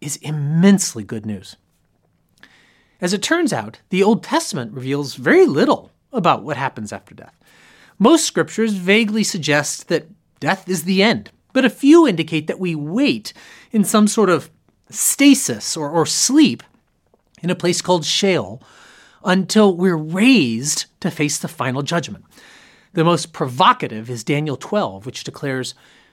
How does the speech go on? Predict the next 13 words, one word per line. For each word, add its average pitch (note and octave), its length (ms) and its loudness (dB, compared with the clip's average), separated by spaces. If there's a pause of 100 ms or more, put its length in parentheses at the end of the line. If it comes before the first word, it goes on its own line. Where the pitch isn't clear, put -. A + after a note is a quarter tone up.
(340)
"Many B3 320 4
of G#3+ 140 0
those G3 260 2
whose D#3 220 -4
bodies F3+ 500 0
lie C#3+ 220 -2
dead B2+ 440 2
and C3 240 -6
buried F#3 420 -2 (280)
will F3+ 180 2
rise G3+ 340 2
up, - 240 2 (320)
some G#3 760 2